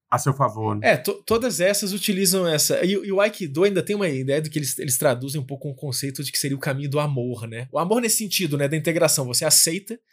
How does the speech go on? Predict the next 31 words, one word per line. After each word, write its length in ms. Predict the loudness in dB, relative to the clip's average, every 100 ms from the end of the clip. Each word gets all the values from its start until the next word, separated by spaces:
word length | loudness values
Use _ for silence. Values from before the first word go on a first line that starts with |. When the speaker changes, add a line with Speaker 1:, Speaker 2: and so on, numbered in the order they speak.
| _ -4
Speaker 2:
o, 180 | -2
uma 160 | 2 2
força 280 | 2 0 0
oposta 480 | 2 4 4 2 0
a 20 |
você, 520 | 0 2 2 0 -4 -2
você 260 | 2 2 2 -10 -8 -4
acolhe 640 | -4 -2 2 2 2 0
essa 220 | 0 0
força 320 | -2 -4 -2 -2
oposta, 560 | 2 4 4 0 -4 -10 -4
que 80 |
é 20 | 0
o 40 |
que 60 | 2
ela 120 | 2
faz 200 | 0 0
no 80 | -2
final, 420 | -2 2 2 2
né? 180 | -4 -8 _ _
Quando 220 | -6 -2 0
ela, 320 | 2 0 -2
ela, 380 | -2 0 2 2 0
ela 160 | 0
recebe 540 | 2 2 2 2 0 -2
os 120 | -4
golpes 480 | 2 2 2 -2 -4
dos 160 | 0
adversários 800 | 0 2 0 2 2 2 0 0
dela, 360 | 4 4 2 -4 _
ela 260 | 0 0